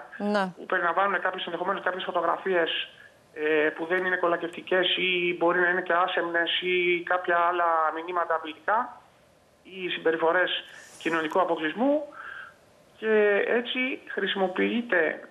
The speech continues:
Speaker 2: το, χρησιμοποιούνται τα social media ως εργαλείο εκφοβισμού.
Speaker 1: Ναι.
Speaker 2: Και αυτό είναι, εντάσσεται μέσα στο,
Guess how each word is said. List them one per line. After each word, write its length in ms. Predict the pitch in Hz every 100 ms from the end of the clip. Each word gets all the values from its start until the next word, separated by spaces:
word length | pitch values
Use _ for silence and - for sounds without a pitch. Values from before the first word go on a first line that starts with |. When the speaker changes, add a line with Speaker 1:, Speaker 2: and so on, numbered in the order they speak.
| -
Speaker 2:
το, 380 | 170 165 170 160
χρησιμοποιούνται 480 | 170 180 170 214 190
τα 80 |
social 280 | 185 - 202 214
media 200 | 226 202
ως 100 | 220
εργαλείο 520 | 214 190 180 202 226 233 240 - - - - _ -
εκφοβισμού. 720 | - 180 175 170 165 - - -
Speaker 1:
Ναι. 80 | 185
Speaker 2:
Και 60 | 190
αυτό 300 | 175 233 214
είναι, 300 | 240 240 233
εντάσσεται 420 | 208 240 233 214
μέσα 240 | 233 233
στο, 160 | 208